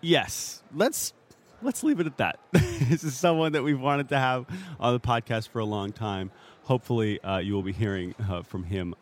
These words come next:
later on today. Uh, Jake Mintz, the Orioles have signed Nomar Mazara in addition to Kyle Gibson. We didn't talk about Kyle Gibson. Would you like the Orioles? What, what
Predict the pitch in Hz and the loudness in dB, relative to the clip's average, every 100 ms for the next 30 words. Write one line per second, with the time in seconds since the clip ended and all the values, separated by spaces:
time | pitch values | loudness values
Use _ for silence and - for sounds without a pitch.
0 | - 95 104 117 101 78 95 90 - - | -12 -6 0 0 0 -2 -2 -2 -6 -20
1 | - - 113 110 107 - 107 107 104 101 | -12 -4 2 2 0 0 2 2 2 0
2 | 107 131 123 123 113 - 113 113 110 104 | -4 0 0 0 -2 -2 -2 -2 -4 -6
3 | 120 110 110 110 107 104 101 117 120 117 | -2 2 2 2 0 0 2 2 2 0
4 | 110 101 107 107 101 110 110 117 123 139 | -2 -4 -4 -6 -4 -2 -2 -4 -8 -4
5 | 131 123 - - - 117 110 120 113 110 | -2 -2 -6 -20 -2 0 2 2 2 0
6 | 107 110 107 107 - 107 104 101 _ - | 2 0 0 -2 -2 -4 -4 -10 _ -20
7 | - - 107 107 107 104 92 98 95 90 | -12 -6 -2 0 0 0 -2 0 -2 -6
8 | - 120 147 196 | -6 0 2 0